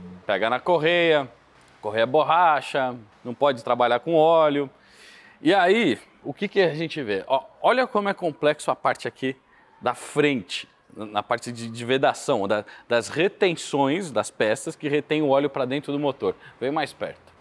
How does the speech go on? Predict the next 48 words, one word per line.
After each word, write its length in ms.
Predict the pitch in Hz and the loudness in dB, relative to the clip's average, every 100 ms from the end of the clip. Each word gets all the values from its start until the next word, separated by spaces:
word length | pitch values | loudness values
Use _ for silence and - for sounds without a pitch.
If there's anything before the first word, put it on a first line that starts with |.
| _ - | _ -6
Então 200 | 170 214 | 0 2
eu 60 | 156 | 2
tenho 200 | 180 160 | 4 6
o 40 | |
óleo 220 | 135 127 | 6 4
aqui 180 | 120 - | 0 -4
pra 220 | - 120 | -4 -2
dentro, 540 | 110 117 147 214 - 110 | -2 -2 0 -2 -6 -4
certo? 280 | 139 120 | -2 -2
A 20 | 98 | -2
tampa 200 | - 113 | -2 -2
de 80 | |
válvula, 360 | 104 107 101 101 | 0 2 2 0
ela 140 | 95 | -2
vem 260 | 90 101 104 | -4 -4 -4
aqui, 340 | 110 - 127 | -4 -4 -4
fecha 400 | - - 104 - | -4 0 -2 -2
tudo 320 | 98 110 107 107 | -10 -8 -2 0
isso, 400 | 143 - - _ | -2 -4 -16 _
né? 220 | - 117 165 _ _ _ _ - | -6 -4 -4 _ _ _ _ -2
E 80 | |
aí 180 | 139 160 | 2 4
eu 100 | 196 | 4
tenho 240 | 196 196 160 | 4 0 0
vários 420 | 123 214 311 - | 0 0 -2 -4
pontos 480 | - 220 247 143 - | 0 2 0 -6 -10
que 120 | 123 | -6
podem 320 | - 117 110 | -2 0 0
vazar 440 | 101 90 90 80 | -2 -2 -2 -6
aqui. 280 | 76 - - _ - | -8 -16 -20 _ -10
Eu 80 | 113 | -6
tenho 500 | - 127 117 104 90 _ _ _ _ - | -2 0 0 -2 -4 _ _ _ _ -2
a 120 | 123 | -2
junta 340 | 104 120 110 | -2 -6 -2
da 120 | 107 101 | -2 -2
tampa 320 | 113 101 101 | -6 -6 -6
de 80 | 101 | -2
válvulas, 640 | 101 147 202 240 - _ _ _ | 0 0 0 -10 -14 _ _ _
né? 240 | 90 147 - _ _ _ _ _ | -6 -6 -6 _ _ _ _ _
Que 100 | - | 0
além 260 | 107 120 135 | 2 2 2
da 160 | 117 | 2
junta 280 | 104 113 101 | 0 -4 -6
de 80 | 101 | -6
papel 440 | - 98 - 95 | -6 -4 0 0
aqui, 220 | 92 - | -2 -6
eu 180 | 92 98 | -4 -4
tenho 440 | - 98 90 87 | -6 -8 -8 -10